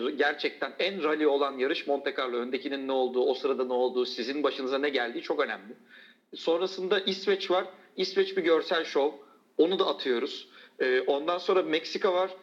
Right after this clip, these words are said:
Eğer ki turbo basınçları dediği gibi irtifadan dolayı makineler, e, otomobiller problemsiz olursa, e, veya olmazsa gibi bir durum. Yani orada yine bir attığımız bir yarış var. Bu birazcık askerde şafak atmaya benziyor. "Abi son günü sayma, silahını verdiğin günü de sayma." falan diye bir hesap vardır. Askere gidenler bilir.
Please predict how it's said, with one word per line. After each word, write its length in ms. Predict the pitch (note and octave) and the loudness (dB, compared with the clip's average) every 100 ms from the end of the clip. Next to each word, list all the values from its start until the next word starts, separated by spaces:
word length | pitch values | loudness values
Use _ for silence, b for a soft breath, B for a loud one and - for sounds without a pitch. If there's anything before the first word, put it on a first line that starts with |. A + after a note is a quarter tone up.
| - - | -10 0
Eğer 380 | D3+ F#3+ G3+ - | 4 4 0 -6
ki 100 | F#3+ | -2
turbo 300 | F#3 F3 E3+ | 2 2 2
basınçları 560 | E3+ E3 D#3+ E3+ D#3+ | 0 0 -2 -2 0
dediği 200 | D3+ D#3 | 0 -2
gibi 180 | E3+ D3+ | -2 0
irtifadan 640 | C#3+ C#3+ D3 D3 D3+ F3+ | 0 -2 -2 -2 0 0
dolayı 320 | E3+ E3 C#3+ B2 | 2 4 4 0
makineler, 560 | C3+ - D#3+ D#3+ D3+ B2+ - | -4 -4 -2 -2 -2 -4 -2
e, 160 | A#2+ | 0
otomobiller 720 | A#2+ - C3 C3+ D3 D3 D3+ - b b b | 0 -2 -2 0 0 0 -2 -4 b b b
problemsiz 580 | - C#3 C#3 D#3 - F3 | 0 0 0 -4 -4 0
olursa, 480 | F3 G#3 - G3 A3+ - _ _ - | 4 4 2 -2 -2 -8 _ _ -2
e, 80 | C#3+ C#3+ C#3+ C#3+ C3 | 0 2 2 2 2
veya 240 | D#3 F#3 | 2 4
olmazsa 760 | F3 E3 D#3 F3+ F3+ E3+ C#3+ - | 4 2 0 -2 -2 -2 -2 -4
gibi 220 | B2 C3+ B2+ | -4 -2 -2
bir 100 | B2 | 0
durum. 200 | C3+ C3+ | 0 2
Yani 220 | C3+ C#3+ | -2 0
orada 420 | C#3 C3+ D3 C#3+ B B | 0 0 0 -2 B B
yine 300 | C3+ F3 E3+ | -4 0 2
bir 260 | D3 C#3 - | 2 0 -2
attığımız 540 | D3 - - D3+ D#3+ C#3+ | -6 -2 2 2 2 0
bir 60 | |
yarış 260 | D3 D3+ - | 2 2 -2
var. 140 | A#2+ | -4
Bu 80 | B2+ | -2
birazcık 320 | C#3 C#3+ D3 D3 | 0 0 -2 -4
askerde 460 | C3+ - C#3+ C#3+ | -4 -2 -2 -2
şafak 300 | C#3+ D3+ D3+ | -2 -2 -2
atmaya 340 | C#3 - D3 C#3 | -4 -2 0 2
benziyor. 280 | B2 A#2 - | 0 -2 -2
"Abi 180 | D3+ C#3+ | -2 -2
son 260 | - E3 | -2 -2
günü 140 | E3 D#3+ | 0 -2
sayma, 340 | E3+ D#3 B2+ | -2 -4 -4
silahını 420 | - C#3+ D#3 E3 | -6 -2 -2 -2
verdiğin 340 | D#3+ D#3 D#3+ D3+ | -4 -4 -4 -4
günü 180 | D#3 D3+ | 0 0
de 80 | |
sayma." 280 | - B2+ C3 | 0 -2 -4
falan 280 | C3 C#3 D3 | -2 -2 0
diye 120 | C#3 | 2
bir 60 | B2+ | 2
hesap 260 | B2+ D#3+ | 0 -2
vardır. 220 | C3 A2+ A#2 | -4 -4 -4
Askere 300 | A2+ C#3 C3 | -4 -2 0
gidenler 420 | A#2+ B2+ C3 B2 | 0 -4 -4 -6
bilir. 200 | C#3+ | -6